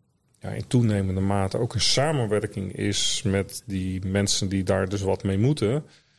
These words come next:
Die vaak ook heel erg, ja, I T-savvy zijn. En dus ook gewoon allerlei, ja, mooie en bruikbare oplossingen specifiek op projecten maken. Om dus die data ook daadwerkelijk goed, eh,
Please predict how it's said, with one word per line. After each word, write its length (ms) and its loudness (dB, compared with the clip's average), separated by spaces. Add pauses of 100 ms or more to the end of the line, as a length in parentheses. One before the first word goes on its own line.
(300)
Die 280 -8
vaak 320 -2
ook 200 -4
heel 280 2
erg, 400 -4 (340)
ja, 240 -6 (220)
I 60 -4 (140)
T-savvy 340 2
zijn. 460 0 (480)
En 120 -2
dus 160 0
ook 200 -2
gewoon 280 -4
allerlei, 840 0 (380)
ja, 100 -20
mooie 580 2 (540)
en 340 -4
bruikbare 540 0
oplossingen 720 -2
specifiek 680 -4
op 160 -4
projecten 580 -2
maken. 460 -8
Om 220 -2
dus 160 -6
die 140 -6
data 340 0
ook 180 -4
daadwerkelijk 540 -4
goed, 340 -6
eh, 60 0